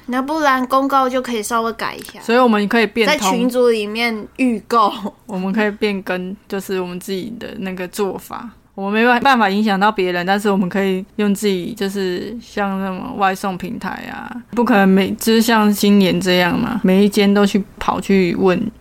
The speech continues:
Speaker 1: 嗯。
Speaker 2: 我觉得这样很没有效率。
Speaker 1: 我用外送平台一间一间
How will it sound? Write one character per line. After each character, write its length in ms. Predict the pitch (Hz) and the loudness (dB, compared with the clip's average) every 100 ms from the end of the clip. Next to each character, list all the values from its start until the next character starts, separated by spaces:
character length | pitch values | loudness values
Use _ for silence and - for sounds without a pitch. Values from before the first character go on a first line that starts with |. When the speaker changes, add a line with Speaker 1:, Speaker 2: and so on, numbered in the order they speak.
| _ - | _ -14
Speaker 1:
嗯。 240 | 240 226 220 | -10 -10 -8
Speaker 2:
我 100 | 180 | -6
觉 80 | 180 | -4
得 60 | 190 | 0
这 80 | |
样 100 | 208 | 2
很 80 | 190 | 2
没 120 | 185 | 2
有 100 | 196 | 0
效 300 | 185 - 185 | -2 -2 -2
率。 300 | 170 175 - 202 - | -4 -6 -8 -12 -10
Speaker 1:
我 200 | 214 220 - | -8 -8 -2
用 220 | 262 285 | 2 4
外 200 | 277 254 | 4 4
送 300 | 240 269 240 | 2 2 2
平 260 | 240 208 202 | 0 -4 -4
台 220 | 208 196 | 0 2
一 100 | 208 | 0
间 240 | 214 202 | 0 -2
一 140 | 196 196 | 0 0
间 420 | 208 190 190 | 0 -2 -2